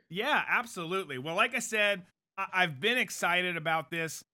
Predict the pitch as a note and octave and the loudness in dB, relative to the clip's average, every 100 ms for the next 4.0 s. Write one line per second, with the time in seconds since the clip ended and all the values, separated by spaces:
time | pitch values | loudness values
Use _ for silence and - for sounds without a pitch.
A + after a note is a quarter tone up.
0 | _ - F3+ - A3+ G3+ E3+ F#3 A3+ A#3 | _ -4 -4 2 2 2 2 2 2 2
1 | G#3 F#3+ G3+ - E3+ C#3 D3+ F#3+ - F#3+ | 2 2 0 -8 -10 -10 -8 -8 -8 -6
2 | E3 D3 - D3+ D3+ D#3 - D#3 C#3+ C#3 | -6 -6 -6 0 0 0 -4 -4 0 0
3 | C#3+ D#3 - D#3+ C#3 - D3+ D3 D3 D3 | 0 -4 -4 -6 -8 -6 -4 -4 -4 -10